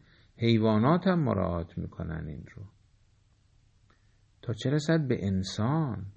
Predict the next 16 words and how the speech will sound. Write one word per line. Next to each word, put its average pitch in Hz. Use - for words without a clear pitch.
انسانی 123
که 135
اشرف 95
مخلوقات 92
می‌تونه 139
باشه، 95
انسانی 120
که 143
خلیفه 107
خدا 127
در 120
زمین 107
می‌تونه 123
باشه. 98
یعنی 95
خدا 113